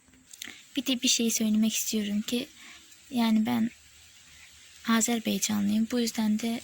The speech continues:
Türkçe konuşuyorum ama tabii ki doğal Türkler olarak doğal Türkçe konuşamıyorum. Bu yüzden bazı sözleri yanlış söylediysem gerçekten çok özür dilerim. Affedin.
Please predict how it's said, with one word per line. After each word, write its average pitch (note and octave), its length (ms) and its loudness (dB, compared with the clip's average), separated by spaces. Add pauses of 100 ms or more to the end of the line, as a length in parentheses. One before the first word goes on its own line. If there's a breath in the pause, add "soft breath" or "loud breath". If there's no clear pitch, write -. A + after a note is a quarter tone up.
Türkçe - 300 -2
konuşuyorum A#3 760 0
ama A3+ 160 2
tabii G#3 340 -4
ki A#3+ 300 -4
doğal G#3+ 220 -2
Türkler A3 380 -4
olarak G3+ 420 -4
doğal G#3+ 260 -2
Türkçe A3 340 -2
konuşamıyorum. G#3 880 4 (100)
Bu C#4 80 2
yüzden A#3+ 360 4
bazı A#3+ 240 2
sözleri G#3 360 2
yanlış G#3 400 2
söylediysem G#3+ 680 0
gerçekten A#3 520 0
çok A3 220 -4
özür G#3 320 0
dilerim. G3+ 320 -2
Affedin. G#3+ 460 0